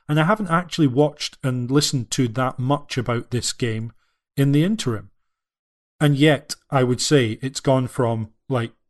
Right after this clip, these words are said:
maybe a top thirty to a top ten game, like, guaranteed top ten, probably top five game, without me playing it. And the reason for that, what has stuck with me, is the atmosphere, is the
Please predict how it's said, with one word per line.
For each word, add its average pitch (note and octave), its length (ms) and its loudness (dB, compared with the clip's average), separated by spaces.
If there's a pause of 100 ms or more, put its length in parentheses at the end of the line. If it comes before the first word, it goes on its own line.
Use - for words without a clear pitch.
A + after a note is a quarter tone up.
maybe A#2+ 300 -2
a A2+ 80 -4
top - 300 -4
thirty A#2+ 400 -2
to B2+ 180 -2
a A2 40 -2
top - 360 -6
ten B2+ 340 0
game, A#2+ 380 0
like, A#2+ 220 -8
guaranteed B2+ 580 0
top B2 200 -6
ten, A2+ 280 -4
probably B2 480 0
top A#2 280 -8
five A#2+ 360 0
game, G#2+ 340 -2 (760)
without C#3 420 4
me C3+ 160 0
playing D3+ 380 4
it. A#2 100 -4
And C3+ 160 -2
the C3+ 60 0
reason F3+ 320 2
for D#3+ 160 2
that, D3+ 180 2
what B2 160 -2
has B2 140 -6
stuck - 360 0
with D3 300 0
me, G#2+ 220 -10 (420)
is D3+ 300 4
the D3 220 0
atmosphere, B2 680 -4
is B2+ 140 -4
the - 160 -4